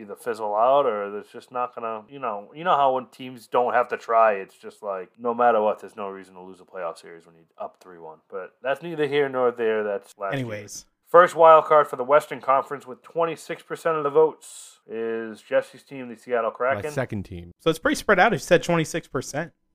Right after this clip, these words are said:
Speaker 1: Yeah. Thirteen percent is Brett's Calgary Flames.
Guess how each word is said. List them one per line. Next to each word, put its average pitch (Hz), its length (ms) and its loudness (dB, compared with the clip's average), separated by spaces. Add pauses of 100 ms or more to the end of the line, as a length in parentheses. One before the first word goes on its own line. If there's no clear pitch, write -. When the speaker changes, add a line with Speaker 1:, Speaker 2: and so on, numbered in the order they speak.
Speaker 1:
Yeah. 113 200 -2 (420)
Thirteen 143 400 -2
percent 147 520 -4
is 107 760 -8 (480)
Brett's 113 240 -2
Calgary 107 400 -2
Flames. 170 500 -8